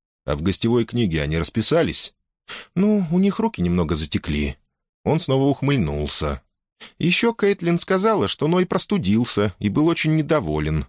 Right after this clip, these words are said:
Сейчас он спит». «Где Бруно?» «Как ты думаешь, где он?» «В своей берлоге, той самой, из которой я пытаюсь его вытащить». Рой встал позади Клио, обнял ее за талию и притянул к себе. «Рад, что на работе все тихо.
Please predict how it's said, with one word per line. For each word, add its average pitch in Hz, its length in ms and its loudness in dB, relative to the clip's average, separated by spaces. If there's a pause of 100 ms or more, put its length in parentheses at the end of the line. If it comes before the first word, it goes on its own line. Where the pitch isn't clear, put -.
(120)
Сейчас 82 400 -2
он 147 100 2
спит». - 540 -2 (540)
«Где 80 240 0
Бруно?» 98 520 2 (680)
«Как - 180 -2
ты 196 100 0
думаешь, 78 360 0
где 117 240 0
он?» 71 260 -6 (320)
«В - 60 -4
своей 202 260 2
берлоге, 170 680 2
той 151 160 2
самой, 139 340 0
из - 80 -4
которой 110 300 0
я 107 100 2
пытаюсь 107 380 0
его 117 180 2
вытащить». - 640 -2 (480)
Рой 139 240 2
встал 135 340 0
позади 85 360 -2
Клио, 113 680 2
обнял 107 440 2
ее 101 200 4
за 90 140 2
талию 85 600 0
и 82 80 -6
притянул 95 460 0
к - 80 -6
себе. 69 580 -2 (840)
«Рад, 123 300 0
что - 200 -4
на 78 120 -2
работе 82 320 -2
все 85 200 0
тихо. - 560 -4